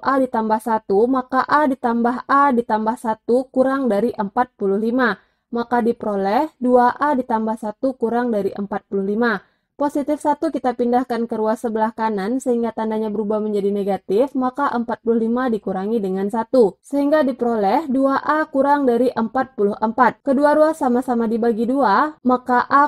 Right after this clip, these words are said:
kurang dari dua puluh dua. Maka diperoleh nilai A-nya adalah dua puluh satu, dua puluh,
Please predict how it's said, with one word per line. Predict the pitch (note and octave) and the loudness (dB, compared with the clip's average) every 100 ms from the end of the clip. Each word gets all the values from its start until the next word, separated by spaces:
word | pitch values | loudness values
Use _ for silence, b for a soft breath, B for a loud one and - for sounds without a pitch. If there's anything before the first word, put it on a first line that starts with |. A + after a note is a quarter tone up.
| D4 | 4
kurang | B3+ C4+ C4 | 2 4 0
dari | A3 A#3+ | 2 2
dua | B3 A3 G#3+ G#3+ | 2 2 2 0
puluh | F#3 G3 | -2 0
dua. | G#3 B3 F#3+ - - | 4 4 4 -2 -4
Maka | D#4+ E4 A3 G#3 C4 | -4 -2 0 2 2
diperoleh | D4+ D#4+ D#4 E4 E4+ | 0 2 4 4 2
nilai | C#4+ C4+ C4 | 2 2 0
A-nya | C4 C#4 D4 D4+ | -2 -2 -2 0
adalah | A#3+ A#3 A#3 | 0 2 0
dua | A3 A#3 A#3 | 0 -2 -2
puluh | A3 A3 | -2 -4
satu, | A3+ F#3+ - G#3+ C4 E4 D4 | -4 -8 -6 -2 0 0 0
dua | A#3+ A#3+ A#3+ | 2 2 0
puluh, | A3 G#3+ G3+ B3+ | -2 0 4 4